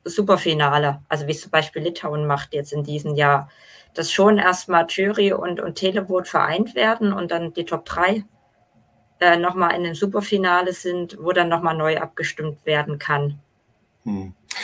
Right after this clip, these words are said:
Speaker 2: Also ich glaube, ähm, also ich verstehe das, was du sagst, und gleichzeitig glaube ich, dass uns das System, so wie es war, gestern echt den Arsch gerettet hat. Also ich glaube, wenn man das Televoting vor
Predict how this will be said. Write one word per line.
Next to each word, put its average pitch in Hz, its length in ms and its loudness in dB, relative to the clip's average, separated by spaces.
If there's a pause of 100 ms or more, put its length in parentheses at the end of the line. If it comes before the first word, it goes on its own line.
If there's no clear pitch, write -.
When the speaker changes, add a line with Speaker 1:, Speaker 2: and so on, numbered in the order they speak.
(240)
Speaker 2:
Also 120 320 6
ich - 220 2
glaube, 131 720 8
ähm, 117 160 8
also 117 180 4
ich 113 80 0
verstehe 143 460 6
das, - 360 2
was 120 220 4
du - 100 -2
sagst, 113 520 4
und 117 100 0
gleichzeitig 127 640 4
glaube 120 320 6
ich, 135 140 0
dass 110 200 2
uns - 380 -4
das 117 260 4
System, 120 520 2
so 113 240 2
wie 110 40 -2
es - 160 0
war, 110 220 6
gestern 110 400 0
echt 101 160 -4
den 87 140 -2
Arsch 78 240 -2
gerettet 80 500 -8
hat. - 180 -12 (440)
Also 107 220 0
ich - 180 -2
glaube, 123 420 6
wenn 120 100 4
man 113 140 4
das - 160 0
Televoting 131 920 2 (360)
vor 147 480 4